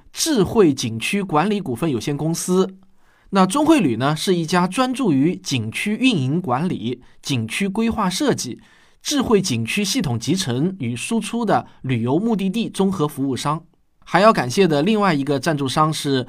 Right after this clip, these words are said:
广州图谱网络科技有限公司。图谱科技是一家人工智能明星企业，它的内容审核与新零售技术服务处于国内A I行业的领先地位。两家单位的领导啊，都是我们科学声音的忠实听众，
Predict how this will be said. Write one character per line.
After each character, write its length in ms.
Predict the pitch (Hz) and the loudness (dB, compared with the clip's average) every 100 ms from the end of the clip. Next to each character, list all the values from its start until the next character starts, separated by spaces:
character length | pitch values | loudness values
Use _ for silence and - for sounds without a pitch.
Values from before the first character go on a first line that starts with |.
| - - | -8 0
广 300 | 135 113 120 | 2 2 2
州 220 | 196 190 | 2 2
图 260 | 190 190 | 0 -4
谱 240 | 262 151 131 | -2 -2 -2
网 160 | 104 | -2
络 160 | 123 131 | -2 -2
科 160 | - 147 | -2 -2
技 140 | 143 | -2
有 100 | 110 | -6
限 180 | 107 123 | -6 -6
公 160 | 120 | -4
司。 360 | 131 139 135 135 _ _ _ _ _ - | -6 -4 -4 -4 _ _ _ _ _ -4
图 140 | - | 0
谱 120 | 269 | 2
科 160 | 156 196 | 4 2
技 340 | 196 214 - - | 2 2 0 -2
是 240 | - 160 | 0 2
一 100 | 151 | 2
家 260 | 147 165 160 | 0 0 2
人 220 | 139 202 | 0 0
工 160 | 240 | -2
智 200 | 226 240 | -2 -2
能 200 | 135 113 | 0 0
明 180 | 135 135 | -2 -2
星 140 | 156 185 | 0 -2
企 220 | - 95 | -2 -4
业， 240 | 117 - - - _ _ | -4 -4 -12 -20 _ _
它 200 | - 262 | 0 4
的 120 | 220 | 4
内 160 | 285 269 | 4 4
容 160 | 202 | 4
审 240 | 226 131 110 | 2 0 -2
核 280 | - 135 | 0 2
与 180 | 160 127 | 2 0
新 240 | 117 285 262 | 0 0 2
零 140 | 185 | 2
售 160 | 262 220 | 2 0
技 160 | 202 | 0
术 160 | 147 123 | -2 -4
服 340 | - 123 151 | -4 0 2
务 140 | 139 - - | 2 -2 -12
处 200 | - 127 | -4 -2
于 160 | 120 160 | 2 0
国 240 | - 143 | 2 2
内 220 | 208 185 | 4 2
A 160 | 208 226 | 2 4
I 160 | 226 226 | 4 2
行 240 | - 123 | 0 0
业 160 | 170 139 | 2 2
的 200 | 120 104 | 0 -4
领 220 | 127 113 | -6 -2
先 240 | 185 185 | 2 2
地 140 | 196 143 | 2 -2
位。 280 | 113 95 - _ _ _ _ _ _ _ | -2 -8 -18 _ _ _ _ _ _ _
两 180 | 165 170 | 2 4
家 120 | 254 | 4
单 120 | 262 | 4
位 100 | 262 | 4
的 100 | 180 | 4
领 160 | 139 190 | 4 2
导 100 | 147 | 0
啊， 160 | 104 | -2
都 220 | 123 202 226 | -2 0 2
是 160 | 202 | 4
我 100 | 151 | 2
们 100 | 117 | 2
科 140 | 131 190 | 0 2
学 140 | 196 | 2
声 180 | 190 196 | 0 0
音 140 | 196 | 0
的 120 | 170 | 0
忠 160 | 127 202 | 0 -2
实 140 | 196 | -2
听 220 | 170 185 190 | -4 -2 0
众， 260 | 202 - | 0 -4